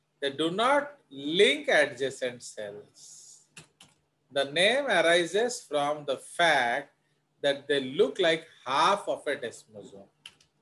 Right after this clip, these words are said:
Obviously, जब दूसरा साइड से कोई कंट्रीब्यूशन नहीं है, तो ये हाफ ही दिखेगा, है कि नहीं? So that is why वो ऐसा लग रहा है जैसे वो हाफ desmosome हो। But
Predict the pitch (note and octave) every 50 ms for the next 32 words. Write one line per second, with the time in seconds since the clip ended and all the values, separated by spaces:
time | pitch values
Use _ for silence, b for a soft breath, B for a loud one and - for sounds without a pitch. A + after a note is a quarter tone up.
0 | _ _ - A#2 A#2 - - G3 G3+ G3+ G3+ - F3+ E3+ E3+ F3 _ _ _ _
1 | _ _ - C#3 C3+ B2+ B2 C#3+ C#3 C3+ C3+ - E3 D#3 D#3 - D3+ D#3 D#3+ D#3
2 | - - E3+ - - - F#3 G#3 A3 G#3 F3 E3 D#3+ - D#3+ D3+ D#3 D3+ - -
3 | D#3 C#3+ C3+ C3+ C3+ C3+ C3 B2 A#2 A2+ A2+ - _ _ _ _ _ _ _ -
4 | C3 C3+ C#3+ C3 A#2+ B2+ C3+ C#3+ C#3 C#3 - - F3+ F#3 E3 D#3 D3 - - C#3+
5 | C3+ B2+ B2 B2 B2 A#2+ _ _ _ _ _ _ _ _ _ _ _ _ _ _
6 | _ _ - D3+ D3+ B3 C4 B3+ G3+ C#3+ - _ _ _ _ _ - C#3+ C3 B2+
7 | A#2+ A#2+ - C3+ B2+ A#2+ B2+ D3+ E3 G3+ A#3 A3+ E3 C#3 B2+ B2+ B2 A#2 A#2 A2
8 | - C3 A#2+ A#2 A2+ A#2 A#2+ A#2+ B2+ C3+ C#3 D3+ D3+ C#3+ C3+ B2+ A#2+ A#2 - C3+
9 | B2 A#2+ C3+ F3 A3+ C#4+ - - _ _ _ _ _ _ _ _ - B2 B2+ C3
10 | C#3+ E3 F#3 - - - - A#2 A2+ - - - A2+ A2 G#2+ G#2+ A#2 C#3+ F3 F#3+
11 | E3+ - _ _ _ _ _ _ _ _ _ _ _ _ _ _ _ _ _ _
12 | _ _ _ _ _ - C#3 C#3 B2+ A#2